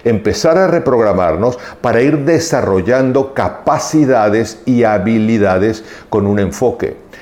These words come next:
Está comprobado que gente que tiene pensamientos de pobreza recibe herencias enormes y se arruina en poco tiempo volviendo al punto de pobreza en el que estaba originalmente.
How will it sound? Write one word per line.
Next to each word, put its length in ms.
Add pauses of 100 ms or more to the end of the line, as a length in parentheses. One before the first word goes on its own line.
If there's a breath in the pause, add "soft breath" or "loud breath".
Está 260
comprobado 640
que 100
gente 400
que 120
tiene 240
pensamientos 600
de 80
pobreza 600 (260 loud breath)
recibe 680
herencias 920 (200)
enormes 840 (320 loud breath)
y 100
se 160
arruina 720
en 260
poco 400
tiempo 600
volviendo 720
al 220
punto 300
de 80
pobreza 500
en 60
el 100
que 80
estaba 380
originalmente. 880